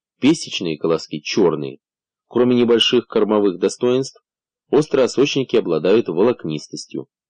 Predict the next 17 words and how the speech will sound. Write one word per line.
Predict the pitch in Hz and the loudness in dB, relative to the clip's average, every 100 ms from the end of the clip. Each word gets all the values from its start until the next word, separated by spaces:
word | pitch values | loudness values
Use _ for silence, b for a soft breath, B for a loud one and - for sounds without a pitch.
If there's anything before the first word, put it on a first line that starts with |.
| _ _ _ _ _ _ _ _ _ - | _ _ _ _ _ _ _ _ _ -4
Осока | - - 165 156 143 - _ | -4 2 2 4 2 0 _
парвская, | 131 123 92 - - 67 67 _ _ - | 0 2 0 -6 -6 -8 -10 _ _ -18
бешеная | 78 82 120 - 80 76 76 | -8 0 0 0 -6 -8 -6
трава. | 92 90 71 - _ _ _ _ _ _ | -2 -2 -2 -8 _ _ _ _ _ _
Это | 104 - 117 107 | -2 2 2 2
единственный | 104 104 107 120 - 120 113 104 | 0 -2 2 0 0 -2 0 0
ядовитый | 107 110 117 113 82 | 2 2 2 0 -2
вид | 76 - | -4 -4
осоки. | 80 - 76 - 65 _ _ _ _ | -4 -2 -4 -6 -18 _ _ _ _
Но | 82 101 | -2 2
ядовита | 151 147 143 151 139 | 4 4 2 2 0
парвская | 127 135 - 127 | 0 -2 0 2
осока | 117 123 - 113 | 2 0 -2 -2
не | 113 | -2
сама | 107 95 80 | -2 -2 -2
по | 82 | -4
себе, | - 80 110 147 | -6 0 2 0